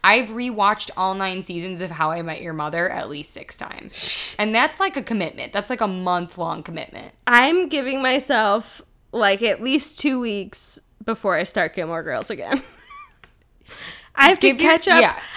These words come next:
Speaker 2: I have to, I'm gonna read a couple books. <laughs>
Speaker 1: Yes.
Speaker 2: Like, let my brain
Speaker 1: Like, form
Speaker 2: new cells.
Speaker 1: Yes.
Speaker 2: Yeah.
Speaker 1: Yes, absolutely.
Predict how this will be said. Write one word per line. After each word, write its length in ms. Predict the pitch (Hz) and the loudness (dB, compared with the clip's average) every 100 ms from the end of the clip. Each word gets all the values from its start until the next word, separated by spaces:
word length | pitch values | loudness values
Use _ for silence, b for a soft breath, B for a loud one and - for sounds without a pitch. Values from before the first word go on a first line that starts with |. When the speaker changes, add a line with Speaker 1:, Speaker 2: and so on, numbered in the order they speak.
| B | B
Speaker 2:
I 80 | 277 | 2
have 100 | 311 | 2
to, 180 | 381 269 | 0 2
I'm 160 | 269 277 | 2 4
gonna 180 | 277 262 | 4 2
read 240 | 254 294 | 2 0
a 40 | 339 | 0
couple 280 | 320 320 302 | 0 0 2
books. 640 | 269 285 - - - - | 4 4 2 -2 -4 -4
<laughs> 40 | 320 | -2
Speaker 1:
Yes. 340 | 226 - - | 0 0 2
Speaker 2:
Like, 240 | 269 320 240 | 4 4 4
let 300 | 247 240 302 | 4 4 4
my 260 | 302 370 370 | 4 2 2
brain 600 | 311 254 240 247 262 277 - | 2 2 2 0 -2 -6 -6
Speaker 1:
Like, 180 | 208 202 | -6 -6
form 840 | - 226 214 226 233 233 240 226 - - | -4 0 0 0 -2 -4 -4 -8 -10 4
Speaker 2:
new 260 | 269 277 269 | 6 8 6
cells. 560 | 330 247 240 262 285 | 6 6 6 2 0
Speaker 1:
Yes. 480 | 226 196 185 - - - | 2 0 0 -6 -6 2
Speaker 2:
Yeah. 300 | 247 175 - - | 4 4 0 -4
Speaker 1:
Yes, 360 | 180 135 - - | -2 -2 -8 -6
absolutely. 720 | 175 - 160 117 80 82 | -6 -6 -12 -10 -10 -10